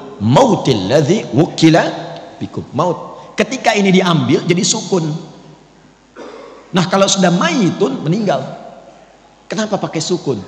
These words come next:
Sukun itu dari kata sakinah. Sakinah itu tenang. Usahakan, su-, kalau meninggal itu usahakan yang tenang, yang nyaman, yang husnul khatimah. "Ya ayyatuhan nafsul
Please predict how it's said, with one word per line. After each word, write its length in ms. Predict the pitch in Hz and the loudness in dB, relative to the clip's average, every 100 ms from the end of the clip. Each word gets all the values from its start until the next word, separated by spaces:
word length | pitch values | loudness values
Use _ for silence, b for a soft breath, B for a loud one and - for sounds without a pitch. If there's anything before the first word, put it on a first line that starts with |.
| - | -10
Sukun 400 | - - 143 127 | -6 -4 -2 -2
itu 80 | 165 | -2
dari 160 | 147 | -2
kata 160 | 139 143 | -2 -6
sakinah. 640 | 123 139 - 180 170 113 | -6 -8 -4 -4 -4 -6
Sakinah 340 | - 117 120 120 | -10 -8 -8 -8
itu 140 | 147 | -8
tenang. 320 | 147 147 110 104 - - - - - | -6 -6 -6 -10 -20 -20 -20 -20 -2
Usahakan, 840 | 156 - 110 92 80 80 101 170 - - - - - | 0 0 -4 -8 -8 -8 -8 -8 -12 -20 -20 -18 -12
su-, 160 | - | -10
kalau 320 | - 147 165 - | -8 -6 -6 -2
meninggal 540 | 156 160 160 147 147 | 0 0 2 0 0
itu 160 | 156 - 156 | -4 -6 -6
usahakan 480 | 143 127 - 151 | -4 -4 -4 -4
yang 160 | 147 131 120 | -4 -4 -6
tenang, 320 | 120 101 76 - _ _ _ _ _ _ _ _ _ _ _ - | -6 -6 -10 -20 _ _ _ _ _ _ _ _ _ _ _ -2
yang 160 | 127 | -2
nyaman, 400 | 131 131 139 131 - - - - - - - 131 | 0 -2 -2 -2 -6 -14 -20 -20 -20 -20 -6 -4
yang 100 | 104 | -2
husnul 380 | 131 - 113 | -4 -4 -4
khatimah. 420 | 123 117 117 87 73 - - - - - - | -2 -4 -4 -6 -10 -18 -20 -20 -20 -20 -2
"Ya 480 | 117 131 143 135 117 | 2 4 4 4 2
ayyatuhan 720 | 127 117 156 143 107 98 110 | 0 2 0 0 -2 -2 0
nafsul 400 | 175 - 185 | -2 2 2